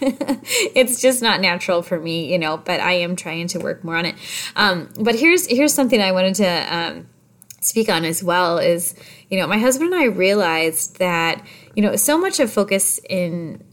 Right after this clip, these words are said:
um, marriage and between spouses is, you know, the intimacy, um, specifically, like, the physical intimacy. But really what, what we realized the other day is, you know, back,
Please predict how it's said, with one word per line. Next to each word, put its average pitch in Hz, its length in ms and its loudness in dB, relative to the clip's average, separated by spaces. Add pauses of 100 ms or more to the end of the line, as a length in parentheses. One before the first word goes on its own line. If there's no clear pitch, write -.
um, 160 380 -6
marriage 165 640 -2
and 175 220 -6
between 175 280 -6
spouses 143 640 -6
is, 143 500 -4 (380)
you 185 100 -4
know, 160 160 -2
the 160 160 -2
intimacy, 180 1120 -2
um, 165 800 -10 (100)
specifically, 185 680 -4
like, 160 200 -2
the 165 100 -8
physical 285 680 0
intimacy. 285 840 0 (500)
But 233 160 4
really 320 720 6
what, 226 500 0
what 202 220 0
we 240 120 4
realized 302 460 2
the 247 60 2
other 226 180 2
day 196 500 2
is, 180 260 -4 (480)
you 247 140 0
know, 214 180 4
back, 285 460 -2